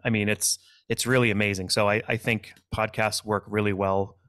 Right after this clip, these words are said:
for that sort of growing as a band director, uh, a lot. And then at the end of your vignette, I was noticing that you started talking about how you created more leaders in your band. And again, that's something I'm trying to improve at as well. So I just want to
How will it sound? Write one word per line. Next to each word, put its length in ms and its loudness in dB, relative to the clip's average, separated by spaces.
for 200 0
that 440 -2
sort 200 -2
of 240 -6
growing 580 2
as 240 -4
a 60 -4
band 180 -2
director, 460 -2
uh, 260 -2
a 100 -4
lot. 240 -10
And 120 -2
then 140 -2
at 120 -2
the 140 -4
end 100 0
of 140 -2
your 80 2
vignette, 420 0
I 120 -2
was 180 -2
noticing 500 -2
that 340 -2
you 140 -6
started 240 -6
talking 220 -4
about 180 -4
how 140 -2
you 240 -4
created 500 -4
more 360 0
leaders 600 -2
in 180 -6
your 220 -6
band. 500 -6
And 340 -4
again, 380 -4
that's 140 -2
something 260 -4
I'm 80 -4
trying 180 -4
to 60 -6
improve 280 -6
at 180 -4
as 160 -6
well. 380 -4
So 100 -8
I 60 0
just 100 -10
want 160 0
to 60 -2